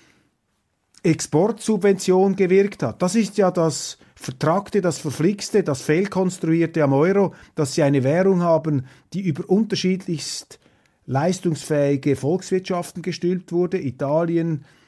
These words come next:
Frankreich, Griechenland, Deutschland. Für die Griechen ist der Euro viel zu schwer, für die Deutschen ist er zu leicht. Und das ist süßes Gift, denn dadurch sind die Produktivitätssteigerungen ausgeblieben. Früher hatte Deutschland die D-Mark,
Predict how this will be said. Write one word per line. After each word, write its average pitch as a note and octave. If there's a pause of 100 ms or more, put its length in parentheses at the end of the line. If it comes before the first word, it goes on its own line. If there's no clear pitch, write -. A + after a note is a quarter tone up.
Frankreich, D3+
Griechenland, D3
Deutschland. G3
Für D3+
die C3+
Griechen F3+
ist C3+
der C#3+
Euro C#3+
viel C3+
zu C3
schwer, C#3+
für C#3+
die B2
Deutschen C#3
ist C3
er B2+
zu B2+
leicht. C#3+ (260)
Und C3+
das D#3
ist -
süßes F#3+
Gift, - (260)
denn C#3+
dadurch F3 (380)
sind G3
die D#3+ (1160)
Produktivitätssteigerungen F3
ausgeblieben. F3
Früher F3+
hatte D3
Deutschland C#3+
die B2+
D-Mark, F#3+